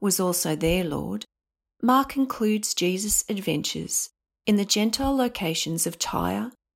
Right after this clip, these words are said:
and in the Decapolis. Today's story about the daring, desperate, and clever Syrophoenician woman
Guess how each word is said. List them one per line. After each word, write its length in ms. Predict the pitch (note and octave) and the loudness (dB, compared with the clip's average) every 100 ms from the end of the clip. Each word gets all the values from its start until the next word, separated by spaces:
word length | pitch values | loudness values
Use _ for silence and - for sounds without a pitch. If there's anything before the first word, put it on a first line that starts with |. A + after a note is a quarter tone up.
| _ | _
and 200 | F3+ E3+ | -2 0
in 220 | F3+ F3+ | 0 -2
the 80 | F#3+ | -2
Decapolis. 920 | F#3 G3+ - - - - - - - - _ _ _ _ _ _ _ _ _ _ _ _ _ | -4 -4 -4 -6 -6 -10 -8 -8 -8 -10 _ _ _ _ _ _ _ _ _ _ _ _ _
Today's 380 | - C4+ E4+ F4+ | 2 4 4 0
story 480 | - F4 E4+ F#3+ | 0 0 2 2
about 240 | F3 F3 F3 | 2 2 0
the 80 | F#3 | -2
daring, 680 | - F#3 F#3+ G#3+ B3 C#4 - | -2 0 2 2 0 -4 -2
desperate, 600 | E3 E3 - G3 G3+ - - | -2 0 -2 -4 -6 -10 -6
and 220 | F#3 F3 | -4 -4
clever 420 | - - G#3 A3+ | -4 0 0 0
Syrophoenician 1040 | A3+ - G3 G3+ G3+ G#3 F#3 F#3 G3+ - G3 | -2 0 2 2 2 0 -2 0 0 0 0
woman 380 | F3 D#3 E3 | -2 -4 -6